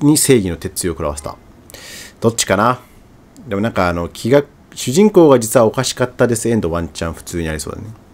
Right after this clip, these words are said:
怖っ。<laughs> 最後、「えー」っていうオチだな。はい、というわけでね、以上がオフィスエレベーターでした。まあ、ほとんどエレベーター要素なかったんだけどね。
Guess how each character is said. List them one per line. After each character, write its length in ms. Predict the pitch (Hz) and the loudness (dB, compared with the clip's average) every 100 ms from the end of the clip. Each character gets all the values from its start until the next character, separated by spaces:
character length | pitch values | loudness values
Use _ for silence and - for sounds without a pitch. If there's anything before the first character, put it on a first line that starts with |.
| - _ _ - | -20 _ _ -20
怖 500 | - - 85 92 95 | -14 -4 0 0 0
っ。 40 | - - - - - - | -4 -20 -20 -20 -20 -20
<laughs> 1000 | - 131 - 139 - 131 - - - - | -2 0 2 -2 -2 -6 -8 -20 -16 0
最 160 | 135 | 2
後、 80 | 107 - | 2 -2
「え 300 | 110 131 156 | 0 2 2
ー」 60 | |
っ 40 | 156 | 0
て 100 | 90 | -4
い 20 | |
う 40 | |
オ 40 | 73 | -4
チ 100 | - | -6
だ 100 | 64 | -10
な。 140 | - - - - - - _ _ _ | -14 -18 -20 -20 -20 -20 _ _ _
は 100 | 104 | -2
い、 80 | 110 | -2
と 160 | - | -2
い 20 | 80 | -4
う 20 | |
わ 60 | |
け 60 | 78 | -2
で 80 | 76 | -4
ね、 200 | 85 78 | -6 -10
以 100 | 82 | -10
上 180 | 82 80 | -6 -6
が 160 | 76 85 - - | -6 -8 -6 -4
オ 160 | 90 | -4
フ 160 | - 98 | -4 -4
ィ 20 | |
ス 180 | - - | -4 -4
エ 60 | 87 | -4
レ 200 | 87 82 | -6 -6
ベ 240 | 78 82 | -6 -6
ー 60 | 78 | -8
タ 140 | - | -12
ー 180 | 71 64 | -12 -12
で 80 | 62 | -14
し 80 | - | -14
た。 180 | - - - - | -16 -18 -20 -14
ま 60 | 80 | -10
あ、 40 | |
ほ 100 | 92 | -4
と 140 | 98 120 | 2 4
ん 60 | |
ど 80 | 92 | 4
エ 60 | 87 | 2
レ 100 | 95 | 4
ベ 100 | 95 | 2
ー 60 | |
タ 80 | 92 | 2
ー 20 | 92 | -2
要 40 | |
素 100 | 90 | -2
な 100 | 90 | -6
か 80 | 78 | -6
っ 40 | |
た 100 | - | -10
ん 20 | |
だ 80 | - | -12
け 80 | - | -12
ど 80 | - | -12
ね。 160 | 82 | -12